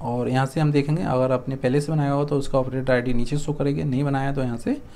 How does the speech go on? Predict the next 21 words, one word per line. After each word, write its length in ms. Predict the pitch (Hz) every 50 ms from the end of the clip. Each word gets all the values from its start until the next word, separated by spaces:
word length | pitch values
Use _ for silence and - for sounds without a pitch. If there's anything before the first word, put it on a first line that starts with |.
| - - - - - - -
add 260 | 123 127 131 143 143 - -
operator 460 | 127 110 110 - 110 107 139 - - -
ID 260 | 123 107 107 123 143
करेंगे। 420 | 143 - 101 98 98 101 95 98 - - - - - - - - - - - - - - - - - - - - - - - - - - - - - - - - - - -
यहाँ 120 | 135 139 147
से 140 | 156 180
ऐड 320 | - - - 131 120 123 123
operator 420 | 131 127 - - 139 139 139 143 143
ID 180 | 135 135 143
करेंगे 340 | - 147 139 139 147 170 247 254 - - - - - - - - - - - - - - - - - - - - - - -
और 380 | 135 123 117 117 117 117 - - - - - - - - -
add 160 | 139 143 147
operator 380 | 147 147 151 156 151 151 156 156
ID 180 | 151 143 147 147
करने 200 | 147 139 135 131
के 60 | 127
बाद 180 | 127 120 123
में 140 | 135 165 240 233 - -
यहाँ 160 | 123 127 123 120
से 140 | - -
ऐड 240 | - - 127 123 123